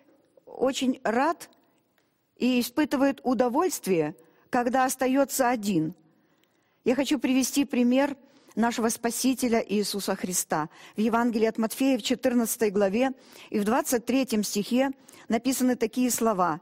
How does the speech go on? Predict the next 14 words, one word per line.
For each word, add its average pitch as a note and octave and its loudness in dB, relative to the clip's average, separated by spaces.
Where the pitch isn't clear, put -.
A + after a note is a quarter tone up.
«И, B3+ 0
отпустив C#4 0
народ, B3 2
он B3+ 2
взошёл B3+ 2
на D4 4
гору C#4+ 2
помолиться C4 0
наедине, G#3+ 2
и G#3 0
вечером D#4+ 0
оставался A3 0
там F#3+ -2
один». D#3+ -2